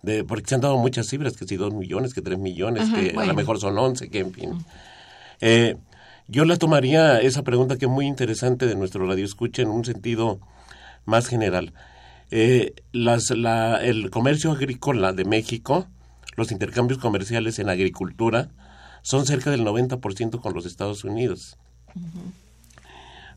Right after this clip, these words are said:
Speaker 1: Para bien o para mal, ha sido como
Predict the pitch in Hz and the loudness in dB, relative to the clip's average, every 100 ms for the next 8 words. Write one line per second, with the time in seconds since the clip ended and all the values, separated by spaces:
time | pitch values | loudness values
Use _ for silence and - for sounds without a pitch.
0 | - 131 120 123 143 143 131 113 107 120 | 4 6 6 6 2 2 2 2 2 2
1 | 143 175 - - - - 117 127 131 117 | 0 -2 -14 -20 -16 -8 -2 0 2 0
2 | 98 | -2